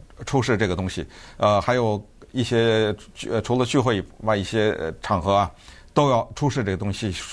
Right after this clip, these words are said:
呃，所以 Excelsior Pass 这个东西，嗯，大家，就纽约的听众，你们听了以后赶紧去上这个网站。它是两部曲，先上网站，呃，在网站上把你这些东西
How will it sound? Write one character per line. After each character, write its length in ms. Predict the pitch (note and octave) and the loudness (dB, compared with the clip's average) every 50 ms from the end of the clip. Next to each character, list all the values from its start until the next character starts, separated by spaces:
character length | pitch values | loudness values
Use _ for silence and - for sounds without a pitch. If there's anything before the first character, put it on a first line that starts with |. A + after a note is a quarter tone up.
| - - - | -14 -10 -4
呃， 140 | A#2 B2 A#2 | 0 0 0
所 180 | - - C#3 C#3+ | 2 2 2 2
以 120 | C#3 B2 | 2 0
Excelsior 540 | G2+ A#2+ - - F#3+ F#3+ F#3+ - E3 C3+ A#2+ | 0 -2 0 2 2 2 2 0 0 -2 -2
Pass 460 | - - E3 - G2 - - - - | 0 0 -2 -2 -2 -6 -10 -12 -8
这 100 | - D3 | -4 -2
个 80 | B2 A2 | -2 0
东 140 | G#2 B2 A#2+ | 0 -2 -2
西， 240 | A2+ A2+ G2+ F#2+ - - - - - - - - - - - | -2 0 -2 -2 -2 -6 -14 -18 -18 -18 -18 -20 -12 -4 0
嗯， 320 | A2+ A2 A2+ A2+ A#2 A#2+ - - - - | 2 4 4 4 2 0 -4 -12 -8 0
大 140 | - C#3 C#3 | 2 2 2
家， 200 | B2 B2+ C3 B2+ - - - - - | 4 2 0 0 -2 -8 -18 -10 -2
就 140 | C#3 C3 | 0 0
纽 200 | A#2+ A2+ G#2 F#2+ | 2 2 2 2
约 120 | A#2+ D3 D3 | 2 2 2
的 100 | C3 A#2+ | 0 -2
听 160 | - C3 B2+ | -2 -2 -4
众， 160 | B2 A2+ F#2+ | -2 -2 -2
你 60 | G2+ | -2
们 160 | F#2 G2 G#2+ G#2 - - - - - G2 - - - | -2 -2 -2 -4 -6 -14 -20 -20 -20 -20 -20 -12 -4
听 160 | - D3+ C#3 | 0 2 2
了 80 | B2 G2 | 2 4
以 40 | F#2+ | 2
后 120 | A2+ A2+ | 2 0
赶 180 | - A2+ A#2+ A#2+ | 0 0 0 0
紧 220 | A2+ G2+ G2 F#2+ - - - - | 0 -2 -4 -6 -10 -14 -14 -8
去 540 | - A#2+ G#2 F#2+ F#2 F2+ F2+ F2 E2 E2+ E2+ - - - | -4 -2 0 0 2 0 -2 -2 -4 -6 -10 -12 -16 -12
上 280 | - - F#3 C#3+ A#2+ | -4 0 0 0 2
这 60 | A2+ A#2+ | 0 -2
个 80 | A2 | -2
网 180 | F#2+ E2+ E2 F#2 | -2 -2 -2 0
站。 160 | C#3+ C3 - - - - - - - - - | 0 0 0 -2 -8 -20 -20 -20 -20 -6 0
它 140 | - F#3+ | 0 2
是 140 | D#3+ E3 D#3 | 2 2 -2
两 260 | C3 A#2 C3 A#2 A2 | -2 0 0 0 2
部 100 | C#3+ F#3+ | 2 2
曲， 260 | D#3 - - G2+ E2+ - - - - - - - - - - | 2 2 0 -4 -4 -6 -10 -20 -20 -20 -20 -20 -20 -14 -4
先 220 | - - A3 G#3 | 0 2 2 4
上 180 | - G#3 C#3+ A2 | 4 2 0 -2
网 160 | F2+ E2+ F#2+ | -2 -2 0
站， 180 | C#3+ C3+ - - - - - - - - - | 0 -2 -2 -2 -10 -20 -20 -20 -20 -14 -8
呃， 160 | A2+ A2+ A2+ | -6 -6 -4
在 200 | - - E3+ C#3+ | -2 2 2 2
网 180 | A2 G#2+ G#2 A2+ | 2 0 -2 0
站 160 | E3 D3+ C3+ | 0 0 0
上 120 | B2 G#2+ G2+ | 0 0 0
把 120 | B2 C#3+ | 0 0
你 120 | C3+ A2 | 0 0
这 140 | F#2 - B2+ | -2 -2 -2
些 60 | A#2+ | -2
东 120 | A#2 C#3 C3+ | 0 -2 -2
西 320 | A2 A#2+ A2+ G2+ F#2+ E2 | -2 -2 0 0 0 -2